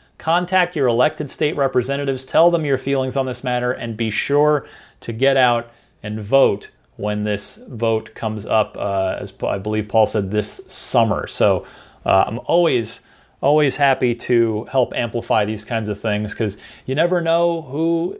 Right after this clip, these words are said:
might be listening that hasn't heard about something, and every vote can count. We've, we've learned that,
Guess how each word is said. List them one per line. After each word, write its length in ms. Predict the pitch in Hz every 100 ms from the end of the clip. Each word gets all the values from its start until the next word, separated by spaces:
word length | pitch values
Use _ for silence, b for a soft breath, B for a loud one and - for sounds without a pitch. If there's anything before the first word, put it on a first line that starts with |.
| -
might 180 | 143 147
be 100 | 147
listening 420 | 156 156 156 151
that 100 | 117
hasn't 340 | - 156 165
heard 160 | 147 156
about 240 | 156 151
something, 520 | - 147 139 143 143
and 420 | - 107 104 104 101
every 640 | - 131 135 143 139 143 B B B -
vote 480 | 101 117 117 120 -
can 180 | 107
count. 380 | 107 120 101 92
We've, 340 | 101 101 95 -
we've 240 | 107 101
learned 300 | 117 117 113
that, 320 | 113 107 -